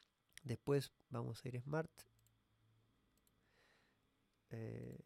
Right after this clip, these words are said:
vamos a selección.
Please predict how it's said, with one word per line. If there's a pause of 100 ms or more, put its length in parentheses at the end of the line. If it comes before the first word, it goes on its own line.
(2750)
vamos
a (1400)
selección.